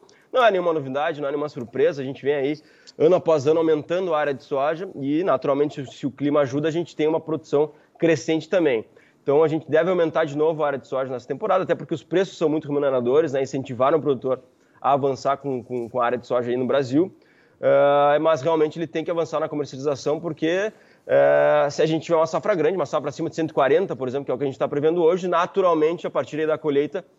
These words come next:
eh, uma safra desse tamanho pesa no mercado, uma safra recorde do maior produtor do mundo, naturalmente pesa tanto em Chicago quanto no mercado interno brasileiro, né, por questões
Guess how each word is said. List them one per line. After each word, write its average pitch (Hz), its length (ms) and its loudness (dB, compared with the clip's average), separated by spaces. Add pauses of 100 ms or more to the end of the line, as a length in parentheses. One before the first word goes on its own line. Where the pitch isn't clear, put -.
(300)
eh, 135 320 2
uma 127 160 -2
safra 131 280 -2
desse 139 180 -2
tamanho 139 320 0
pesa 147 400 -2
no 127 80 -4
mercado, 127 380 -2
uma 143 100 -2
safra 123 280 -6
recorde 127 300 -2
do 131 80 -4
maior 127 200 0
produtor 135 320 -4
do 160 80 -2
mundo, 151 240 -2
naturalmente 143 640 0
pesa 131 380 -2 (340)
tanto 190 260 2
em 190 60 -2
Chicago 151 480 -2
quanto 175 380 -4
no 165 80 -2
mercado 143 340 -2
interno 135 340 -6
brasileiro, 135 520 0
né, 135 160 -2
por 127 120 -12
questões 123 460 -2